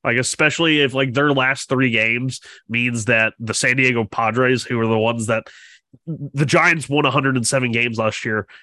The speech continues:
and this offseason, all anybody wanted to talk about was the San Diego Padres. Um,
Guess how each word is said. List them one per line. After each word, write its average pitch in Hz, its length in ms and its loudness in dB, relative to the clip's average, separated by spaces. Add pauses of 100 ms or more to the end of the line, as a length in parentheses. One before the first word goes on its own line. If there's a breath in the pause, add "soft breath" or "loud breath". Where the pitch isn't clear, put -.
(120)
and 123 120 -2
this 135 160 2
offseason, 127 460 0
all 123 360 2
anybody 123 280 2
wanted 113 240 -2
to - 80 -14
talk 107 200 -2
about 107 120 0
was 110 120 -2
the 107 60 -6
San 113 160 -2
Diego 98 200 -2
Padres. 95 500 -2 (440 loud breath)
Um, 98 380 -4